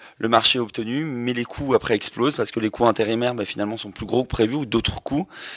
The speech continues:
Et le, et l'entrepreneur a du mal après à retrouver de la marge dans son projet initial, alors qu'il avait plus réussi sa vente. Voilà. Donc c'est pour ça que la maîtrise de coûts est souvent compliquée dans des facteurs d'urgence ou, ou d'immédiateté.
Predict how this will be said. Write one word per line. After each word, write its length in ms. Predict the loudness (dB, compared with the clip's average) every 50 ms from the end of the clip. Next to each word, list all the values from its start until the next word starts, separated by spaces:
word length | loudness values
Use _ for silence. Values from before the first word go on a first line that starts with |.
| -16 -6 2
Et 100 | 6 6
le, 360 | 8 10 10 8 8 6 4 2
et 40 |
l'entrepreneur 640 | 2 2 2 2 0 -4 -4 -2 -2 0 0 0 0 0
a 120 | 0 -2
du 160 | -2 -4 -2
mal 140 | 0 0 2
après 200 | 0 0 0 -2
à 40 | -2
retrouver 280 | -2 -4 -6 -4 -2
de 80 | 2 2
la 80 | 4 4
marge 240 | 4 4 2 2
dans 100 | -2 -6
son 140 | -6 -8 -10
projet 280 | -10 -6 -6 -4 -4 -2
initial, 440 | -2 -2 -2 0 0 0 -2 -4 -6 -14 -18 -20 -6 0
alors 300 | 4 6 8 6 6 4
qu'il 180 | 2 -2 0
avait 160 | 0 2 0 -2
plus 300 | -2 -6 -16 -16 -14 -12
réussi 460 | -10 -6 -4 -2 -2 -2 -2 -2 -4 -2
sa 160 | 0 0 2
vente. 320 | 2 2 0 0 -2 -6 -10 -12 -20 -20 -18 _ -2
Voilà. 160 | 2 2 2
Donc 220 | 2 0 -4 -2
c'est 100 | -2 -2
pour 120 | -2 -2 0
ça 100 | 0 2
que 60 | 2
la 60 | 2
maîtrise 280 | 2 0 -2 -2 -2 0
de 100 | 0 0
coûts 260 | 0 0 -2 -2 -2 -4 -12 -18 -18 -18 -12 _
est 40 | -2
souvent 260 | -2 2 4 4 4
compliquée 380 | 2 2 -4 -8 -6 -4 -2 0
dans 120 | 2 2
des 80 | 2 2
facteurs 320 | 0 0 -2 0 0 0
d'urgence 560 | 0 2 0 0 2 2 2 2 2 0 -2 -2
ou, 220 | 0 0 0 0
ou 80 | -2 -2
d'immédiateté. 720 | -2 -2 0 0 2 4 6 6 6 6 4 -4 -4 -4